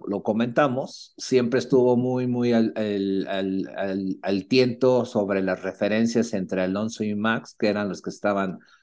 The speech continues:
de alguna manera generando en el sector uno y en el sector dos. Después el Checo, Checo se pone muy, muy, muy abusado en la rea-, la rearrancada,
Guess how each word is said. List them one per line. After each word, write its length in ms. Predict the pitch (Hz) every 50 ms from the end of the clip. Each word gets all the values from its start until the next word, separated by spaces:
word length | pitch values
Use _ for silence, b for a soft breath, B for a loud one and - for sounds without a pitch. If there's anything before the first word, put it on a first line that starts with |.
| b _
de 100 | - 101
alguna 340 | 101 95 95 104 104 104 98
manera 360 | 98 98 95 98 101 104 101
generando 520 | - - 101 92 92 90 95 95 98 95 92
en 100 | 90 90
el 100 | 87 -
sector 380 | - 95 87 - - 101 98
uno 220 | 98 98 98 95 95
y 80 | 92
en 100 | 92 87
el 80 | 87 -
sector 420 | - - 90 - - 107 101 95
dos. 380 | 90 107 113 143 147 - - _ b b b b b
Después 680 | 92 113 107 - - - 135 139 139 135 135 - - -
el 800 | 117 113 113 110 113 110 110 107 110 107 104 107 107 - - _ _ _ _ _ - -
Checo, 440 | - 151 135 - 151 135 120 - - - - - - _ -
Checo 240 | - 135 - -
se 140 | 123 - 113
pone 260 | - 123 120 117 120
muy, 320 | 110 107 113 123 127 123 120
muy, 220 | 117 123 120 117 -
muy 260 | 135 139 151 156 143
abusado 460 | 120 110 107 101 - - 120 113 113
en 80 | 113 104
la 120 | 98 92
rea-, 440 | 92 95 98 98 95 95 92 - - -
la 440 | 98 95 87 85 87 80 - - - _ _ _ _ _ -
rearrancada, 1200 | - 95 101 101 98 98 98 98 98 95 95 98 101 101 - - 139 131 127 113 117 123 113 -